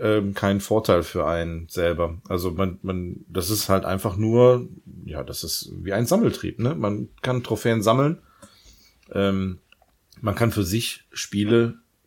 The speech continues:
komplettieren und, ähm, für sich komplett abschließen, sag ich jetzt mal.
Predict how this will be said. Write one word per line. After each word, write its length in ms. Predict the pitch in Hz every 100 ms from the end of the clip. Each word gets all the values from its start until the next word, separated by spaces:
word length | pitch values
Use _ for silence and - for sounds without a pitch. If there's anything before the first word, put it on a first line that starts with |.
| _ _ _ _ _ - - -
komplettieren 720 | - 123 110 101 - 131 156
und, 320 | 117 107 98 - -
ähm, 400 | 104 101 101 95 -
für 140 | 104
sich 180 | 107 123
komplett 340 | 113 104 104
abschließen, 720 | - - - 127 151 - 160 - _ - - - _ _ -
sag 220 | - 107
ich 100 | -
jetzt 180 | 120 113
mal. 360 | 104 113 143